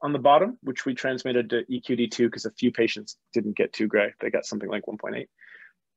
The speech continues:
There's no statistical association with the doses they got in either outcome.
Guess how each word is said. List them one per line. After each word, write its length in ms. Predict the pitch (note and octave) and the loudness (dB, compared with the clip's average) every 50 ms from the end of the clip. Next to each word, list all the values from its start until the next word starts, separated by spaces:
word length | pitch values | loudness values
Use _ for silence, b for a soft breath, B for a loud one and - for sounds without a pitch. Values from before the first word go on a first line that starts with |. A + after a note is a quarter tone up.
| _ _ _ _ _ _ _ | _ _ _ _ _ _ _
There's 200 | - C#3+ C#3 A#2+ | 4 6 6 8
no 240 | D#3+ D#3+ E3 F3 F#3 | 8 10 10 10 8
statistical 500 | F3 - D3+ D3+ D#3 - D#3+ - C#3+ C#3 | 6 4 2 -2 0 0 0 2 2 2
association 720 | C3+ - - B2+ B2 B2 - B2 B2 B2 - - A#2+ A#2+ - _ - | 2 2 2 2 2 2 2 2 2 2 0 -4 -8 -12 -16 _ -8
with 120 | B2+ - | -4 -2
the 40 | B2 | 4
doses 340 | A#2+ B2+ B2 - C3+ A#2+ - | 4 4 4 4 2 0 0
they 100 | A2+ G#2+ | 2 4
got 320 | A#2 A#2+ A#2 - - - | 6 4 4 4 2 -2
in 100 | B2 B2 - B2+ | -4 -4 0 4
either 300 | C#3 C#3 C#3 C#3+ C3 A#2+ | 4 4 6 6 6 4
outcome. 400 | B2+ A2 G#2+ - A#2 G#2+ - | 4 4 2 -2 -8 -16 -14